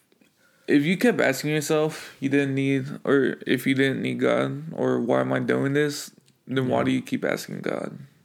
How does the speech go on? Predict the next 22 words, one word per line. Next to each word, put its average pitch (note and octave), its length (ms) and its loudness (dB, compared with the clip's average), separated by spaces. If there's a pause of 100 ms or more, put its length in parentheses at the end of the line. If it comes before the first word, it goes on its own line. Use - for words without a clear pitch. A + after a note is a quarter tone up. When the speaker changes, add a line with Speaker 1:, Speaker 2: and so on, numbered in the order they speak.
(580)
Speaker 2:
Mm. G#2 300 -6 (500)
Speaker 1:
You C3 80 -6
know? B2+ 320 -4 (1200)
Like, B2 360 -4 (440)
that C3+ 300 0
should D3+ 200 -2
give C3+ 160 0
you, C#3+ 220 2
like, B2+ 200 0
a, B2 400 0 (800)
like, B2 180 -4
a B2 80 0
good C3+ 720 2
clarification B2+ 960 -2
that, G#2 340 -4 (920)
you - 80 -10
know, A2+ 80 -4
you're A2+ 200 -2
doing B2 300 0
this A#2+ 300 -4
for A#2+ 280 -4
God, A2 460 -4